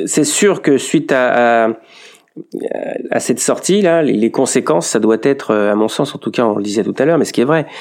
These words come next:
la maison de disques est dingue, les Anglais, euh, ne doivent pas beaucoup dormir en ce moment dans le management, euh, autour du groupe. Euh, ce type de fuite est juste un, un, un, incroyable et improbable,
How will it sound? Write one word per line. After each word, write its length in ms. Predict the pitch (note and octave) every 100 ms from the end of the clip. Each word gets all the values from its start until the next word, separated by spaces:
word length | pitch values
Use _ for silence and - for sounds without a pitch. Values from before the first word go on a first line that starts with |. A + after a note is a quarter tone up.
| - - -
la 80 | G#2
maison 260 | G#2 A2+
de 60 | A2
disques 240 | A#2+ A#2
est 80 | G#2
dingue, 320 | G#2 D3 E3+
les 240 | A#2+ G#2 G#2+
Anglais, 360 | G#2 A2+ B2
euh, 320 | A#2 G2+ G2+ G#2+
ne 260 | - -
doivent 200 | - G#2+
pas 80 | B2+
beaucoup 260 | A#2+ A2+ A#2+
dormir 320 | A#2 A#2+ A#2
en 60 |
ce 160 | G2+ -
moment 160 | A2 A2
dans 80 |
le 80 | G#2
management, 540 | G#2 G2+ A2 A2+ A#2 G#2+
euh, 80 |
autour 340 | G2+ - - G#2
du 100 | G#2+
groupe. 300 | A#2 F3+ - - - - - - -
Euh, 800 | G#2 G#2 G#2 G#2 G2+ G2+ G2+ G2+ - - - - - -
ce 140 | -
type 240 | G#2 - G#2+
de 120 | G#2+
fuite 260 | - D3 A2+
est 40 |
juste 280 | G2+ A2 -
un, 180 | G#2 -
un, 280 | G#2 G2+ G#2
un, 180 | - - G#2+
incroyable 480 | G2 - G#2+ B2+ A2+
et 40 |
improbable, 580 | G#2 G2+ C#3 E3 C#3+ F#2